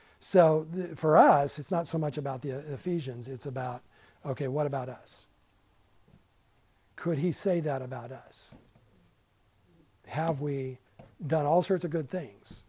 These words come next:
stood up for the right teachings, but left our first love? Because if we have,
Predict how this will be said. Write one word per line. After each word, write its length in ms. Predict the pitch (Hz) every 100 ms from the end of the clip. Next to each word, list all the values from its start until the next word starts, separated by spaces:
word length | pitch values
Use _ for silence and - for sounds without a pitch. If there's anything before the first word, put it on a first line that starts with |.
| -
stood 340 | - - 190
up 220 | 202 175
for 140 | - 151
the 100 | 143
right 240 | 143 143
teachings, 760 | - 190 - 131 110 120 - - _ _ _ _ _ _ _ _ _ _ -
but 160 | 143
left 240 | 139 139 -
our 120 | 123
first 300 | - 117 -
love? 380 | 113 - - - _ _ _ _ _ _ _ _ _ _ _ _
Because 220 | 156 139
if 60 | 120
we 100 | 131
have, 680 | - 202 233 - - 110